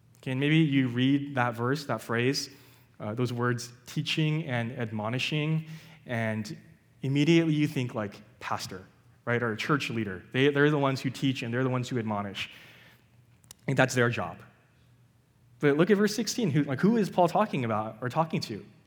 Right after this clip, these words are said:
Whose job is this in this passage? It's every believer, right? It's all of us. We're all called in one degree or another to teach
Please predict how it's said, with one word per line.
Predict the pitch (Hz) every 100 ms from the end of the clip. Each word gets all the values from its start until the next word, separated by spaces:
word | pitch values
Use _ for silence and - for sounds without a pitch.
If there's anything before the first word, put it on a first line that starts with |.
| -
Whose | 143 196
job | 135 147 180 160
is | 131 120
this | 131 123
in | - 139 139
this | 139 139
passage? | 151 170 104 101 - - - - _ _ _
It's | - -
every | 151 160 190
believer, | 151 143 185 139 104 82 - - _ _ _ _ _ _ -
right? | 131
It's | 143 143
all | - 139 208
of | 156 117
us. | 104 -
We're | 139 139
all | 143 175 170
called | - 160 156 135
in | 135 131
one | 127 147
degree | 165 131 135 160
or | 143
another | 135 156 123 120 135 - - -
to | - 127
teach | - 185 175